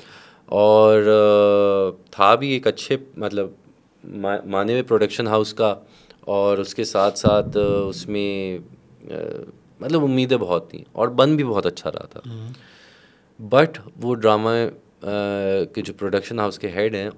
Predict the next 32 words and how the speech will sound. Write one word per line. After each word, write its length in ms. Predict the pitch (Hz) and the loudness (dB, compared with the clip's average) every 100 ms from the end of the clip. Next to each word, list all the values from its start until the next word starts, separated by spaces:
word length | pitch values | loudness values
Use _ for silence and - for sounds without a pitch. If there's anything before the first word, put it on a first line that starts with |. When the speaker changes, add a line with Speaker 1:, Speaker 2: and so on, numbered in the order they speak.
| 107 | -12
Speaker 1:
उन्होंने, 360 | 107 107 - | -10 -8 -10
he 80 | - | -10
didn't 320 | 110 113 113 - | -4 -4 -4 -6
own 260 | 98 98 92 87 - - 87 | -6 -6 -6 -10 -16 -14 -10
that 280 | 85 - | -10 -8
project 480 | 82 78 76 - - | -10 -10 -14 -18 -16
Speaker 2:
हम्म। 200 | 131 120 | -16 -12
Speaker 1:
because 300 | 104 101 92 | -10 -6 -6
उसमें 240 | 92 - 98 | -8 -8 -8
रोना 280 | 87 92 | -6 -4
धोना 260 | 87 82 82 | -6 -8 -10
नहीं 200 | 78 73 | -12 -16
था। 220 | - - _ _ | -20 -20 _ _
Speaker 2:
सही। 320 | 147 127 127 - _ _ | -14 -14 -14 -20 _ _
Speaker 1:
He 160 | 95 92 | -12 -6
is 80 | 95 | -4
like 240 | 95 92 | -4 -4
कि 60 | 95 | -10
ये 140 | 95 | -8
नहीं 320 | 92 85 87 | -8 -8 -10
चलेगा, 460 | 87 82 76 71 78 _ _ _ _ _ _ _ _ _ _ - | -10 -10 -12 -18 -20 _ _ _ _ _ _ _ _ _ _ -20
इस 120 | - | -20
पे 300 | - 92 90 | -12 -10 -8
मेरा 380 | 87 85 87 85 | -8 -8 -6 -8
कोई 480 | - 90 87 85 85 | -8 -8 -8 -10 -12
ईमान 340 | 95 82 80 | -12 -10 -10
नहीं 160 | 78 82 | -12 -14
है, 60 | 95 | -14
because 300 | 98 85 82 - | -10 -10 -12 -14
ये 100 | 82 | -12
तो 180 | 80 85 | -10 -10
बड़ा 560 | 80 80 82 80 78 | -8 -8 -6 -8 -10